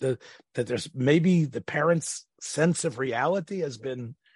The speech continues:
has been altered somewhat, <laughs> right? Right? From, yeah, right? To, to be so upset to come in, you know, when, when, when, when the, when the child is clearly a mature person with, w-, w-, w-, right? Imagine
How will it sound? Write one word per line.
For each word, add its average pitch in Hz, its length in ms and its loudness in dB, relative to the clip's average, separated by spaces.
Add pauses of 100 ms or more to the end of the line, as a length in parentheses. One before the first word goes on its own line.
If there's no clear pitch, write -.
(180)
has 104 180 -6
been 117 180 -2
altered 160 540 2
somewhat, 196 540 2
<laughs> - 0 -
right? 151 320 0 (640)
Right? - 180 -6 (300)
From, 131 240 -10 (240)
yeah, - 400 -8 (340)
right? 151 180 -10 (200)
To, - 100 -20
to 143 120 -6
be 143 120 -4
so 185 340 6
upset 196 500 2 (100)
to 131 100 -20
come 180 300 -2
in, 220 340 0 (400)
you 127 80 -10
know, 123 100 -4
when, 127 340 -2
when, 135 180 -2
when, 131 200 -2
when 131 140 -2
the, 120 120 -6 (340)
when 123 100 -10
the 117 80 -8
child 160 480 2
is 147 120 -4
clearly 170 640 2 (260)
a 107 80 -10
mature 165 480 4
person 190 580 0 (240)
with, 131 320 -2 (240)
w-, 123 220 -10
w-, 127 140 -6
w-, 120 280 -10
right? 147 200 -8 (460)
Imagine 175 720 2